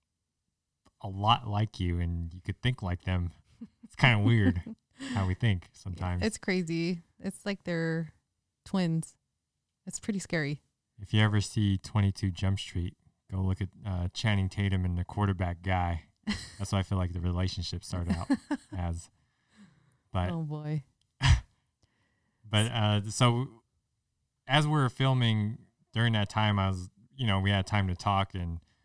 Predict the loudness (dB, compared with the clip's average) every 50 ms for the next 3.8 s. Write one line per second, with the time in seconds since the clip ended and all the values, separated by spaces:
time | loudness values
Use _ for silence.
0 | _ _ _ _ _ _ _ -12 -8 -6 -6 -6 -4 -2 0 2 2 0 0 -2
1 | -4 -4 -2 -2 -2 -2 -2 -4 -6 -8 -12 -18 _ _ _ -4 -2 0 0 2
2 | 2 2 4 4 4 4 4 2 2 2 2 2 0 0 -2 -2 -2 0 0 2
3 | 2 2 2 0 0 0 0 0 -2 -4 -6 -6 -6 -4 -4 -6